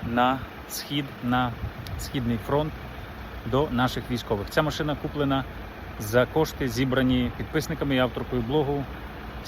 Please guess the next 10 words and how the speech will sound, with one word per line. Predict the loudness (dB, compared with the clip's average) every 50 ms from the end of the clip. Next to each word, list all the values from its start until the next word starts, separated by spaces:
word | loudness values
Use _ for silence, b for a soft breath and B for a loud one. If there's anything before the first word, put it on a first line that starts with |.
| 6
Style | 8 8 10 10 10
Guide | 10 10 10 10 8 6
U | 6
A | 8 8 8 8 6 4 2 B B B B B 6
Яною. | 8 10 10 10 8 4 2 0 0 -2 -4 -6 -2 6
Дякую | 8 8 8 8 6 2 4
вам | 4 4 4 2
усім. | 0 -2 0 0 2 2 0 -2
Це | -2 2 6 6 6
вже | 6 4 -2 0 2 2 4 4 2 0 -2